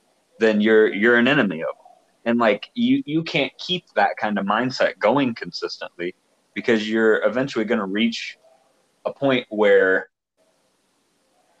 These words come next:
pe-, people, y-, i-, if you, if you don't vote for the right person, and then the, the next political party comes in office,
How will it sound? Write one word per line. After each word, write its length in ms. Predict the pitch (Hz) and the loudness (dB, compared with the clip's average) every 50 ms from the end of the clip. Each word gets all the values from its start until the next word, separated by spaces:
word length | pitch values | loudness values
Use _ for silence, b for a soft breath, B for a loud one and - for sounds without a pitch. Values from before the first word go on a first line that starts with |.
| _ _ _ _ _ _ _ _ _ _ _ _ _ _ _ _ _ _ _ _ _ _ _ _ _ | _ _ _ _ _ _ _ _ _ _ _ _ _ _ _ _ _ _ _ _ _ _ _ _ _
pe-, 180 | - 135 131 - - 117 - | -6 -6 -6 -6 -12 -16 -6
people, 540 | - 127 123 - 143 127 120 120 117 - - 117 | -4 -2 0 2 4 4 6 6 4 2 2 0
y-, 200 | 117 117 - - - | -2 -2 -2 0 0
i-, 160 | 117 113 - - | 0 0 0 -2
if 220 | 120 107 - - | -4 -4 -4 -8
you, 80 | 117 - | -10 -10
if 140 | 117 - - | -10 -4 0
you 160 | 117 117 110 101 - _ - | 0 0 0 -2 -8 _ 0
don't 360 | - 120 120 123 117 104 - - - - _ - 104 _ | 2 2 2 2 -2 -4 -8 -12 -14 -14 _ -20 -16 _
vote 280 | - 117 127 120 - - | 0 0 0 0 -2 -6
for 240 | - - 127 117 110 | -12 -4 -2 -2 0
the 100 | 104 101 | 0 0
right 240 | 104 107 - - - | 0 0 0 -2 -4
person, 460 | - 143 139 139 - - 101 95 98 _ b b b b _ - | -2 0 0 0 -2 -8 -8 -10 -10 _ b b b b _ -6
and 160 | 110 110 110 | -4 -2 -2
then 180 | 110 107 107 104 | -2 -2 -2 -2
the, 180 | 104 107 104 - - | -2 -2 -4 -6 -4
the 220 | 110 113 107 101 101 | 0 2 2 4 2
next 640 | 107 117 131 139 - - - - - - - - _ _ _ _ _ _ _ _ - | 2 2 0 0 -2 -4 -10 -12 -12 -16 -18 -20 _ _ _ _ _ _ _ _ -4
political 400 | 127 123 113 110 - - 110 104 | 0 0 0 0 2 0 -2 2
party 260 | - 113 104 104 95 | 2 0 0 0 -2
comes 260 | - 113 104 95 101 | -2 -2 -4 -2 -4
in 80 | 95 110 | -2 0
office, 600 | 127 135 123 - - 95 90 - - - - | 2 2 0 0 -2 -2 -2 -2 -6 -18 -20